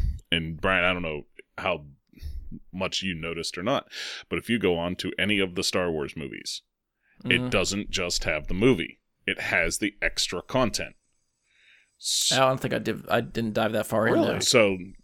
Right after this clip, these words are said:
Speaker 1: if you go over, like, instead, like, it'll have, like, the standard movie page. You can click over and you can actually watch, like, the behind the scenes stuff and the making of and all that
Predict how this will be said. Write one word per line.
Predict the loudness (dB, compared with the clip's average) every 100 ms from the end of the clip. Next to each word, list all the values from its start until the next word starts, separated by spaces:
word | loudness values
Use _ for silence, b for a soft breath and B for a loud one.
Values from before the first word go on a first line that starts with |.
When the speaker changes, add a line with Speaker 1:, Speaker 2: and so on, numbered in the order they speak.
| _
Speaker 1:
if | -4 -2
you | 2
go | 6 8
over, | 8 6 6 2 -2 b b b -2
like, | 0 0
instead, | -2 2 2 2
like, | 0 0
it'll | 2
have, | 4 4
like, | 2
the | 0
standard | 0 2 2 0
movie | -2 0
page. | 0 0 0 -4 B B B B B
You | -2
can | 0 -2
click | 0 4
over | 4 4 4
and | -2
you | -4
can | -4
actually | -2 0 0 -2
watch, | 0 2 2 0 -2
like, | -4 -4
the | -4 -2 -2 -6 -10 -8
behind | -6 -6 -4
the | -2
scenes | 0 2 0 -2
stuff | -2 -4 -6 -10
and | -10 -8
the | -8 -6
making | 2 2 2 -2
of | -2 -4 -4 -8 -12
and | -12 -14 -16 B B B
all | -2 0
that | 0